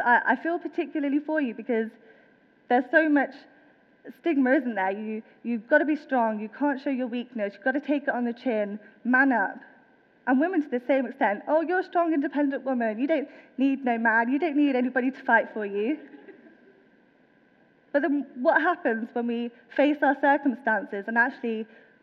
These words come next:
we feel like we're losing, we can't overcome it, we can't defeat it, we can't get ourselves out of it. Suddenly we feel like there's something wrong with us. But there's not anything wrong with us, it's just not how we were made to be. As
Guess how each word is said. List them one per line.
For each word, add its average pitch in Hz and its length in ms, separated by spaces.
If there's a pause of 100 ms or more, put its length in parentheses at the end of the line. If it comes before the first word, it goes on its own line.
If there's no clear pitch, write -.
we 262 100
feel 294 160
like 247 160
we're 233 80
losing, 247 460
we 214 100
can't 277 320
overcome 247 500
it, 190 100
we 226 80
can't 247 320
defeat 247 420
it, 196 100
we 208 60
can't 233 280
get 226 120
ourselves 220 420
out 214 220
of - 100
it. - 180 (720)
Suddenly 294 180
we 285 60
feel - 100
like 240 100
there's 262 140
something 262 360
wrong 254 280
with 196 120
us. - 200 (1600)
But 302 100
there's 392 120
not 440 160
anything 330 400
wrong 294 240
with 202 140
us, 196 260
it's 277 180
just 339 160
not 311 240
how 311 160
we 277 120
were 269 100
made 269 300
to 277 80
be. 240 420 (1800)
As 277 120